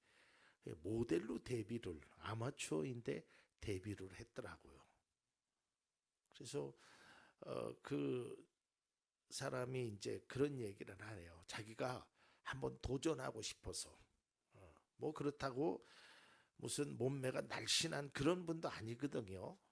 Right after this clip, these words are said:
그냥 평범한 사람이에요. 어. 그래서 "참 대단하다. 어떻게 그런 일을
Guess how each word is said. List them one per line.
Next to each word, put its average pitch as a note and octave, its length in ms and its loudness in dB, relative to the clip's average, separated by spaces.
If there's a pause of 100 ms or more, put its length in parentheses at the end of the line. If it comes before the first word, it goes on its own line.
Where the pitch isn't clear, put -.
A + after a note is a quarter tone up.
(160)
그냥 E3+ 260 -6
평범한 D4+ 640 2
사람이에요. B2+ 640 -2 (260)
어. F#2 240 -16 (1300)
그래서 - 340 -6
"참 - 400 -8
대단하다. G#2+ 960 -4 (560)
어떻게 A#2 300 -6
그런 C#3 400 0
일을 A2+ 340 -2